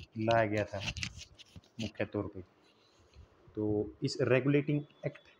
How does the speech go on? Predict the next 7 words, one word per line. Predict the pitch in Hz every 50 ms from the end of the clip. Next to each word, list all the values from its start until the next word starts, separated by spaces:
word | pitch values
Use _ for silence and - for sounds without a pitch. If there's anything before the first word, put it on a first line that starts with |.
| _ _ _ _ _ _ _ _ _ _ _ _ _ _ _ _ _ _ _ _ _ -
एक्ट | 135 123 - - 127
में | 127 131 123
जो | 120 120
है, | 107 117
मुख्यतः | 120 123 120 120 - 117 113 - 113 117 - - _ _ _ _ _ _ _ _ - 120
दो | 110 107 135 143 151 156
तीन | 156 - 135 131 135 135 135 131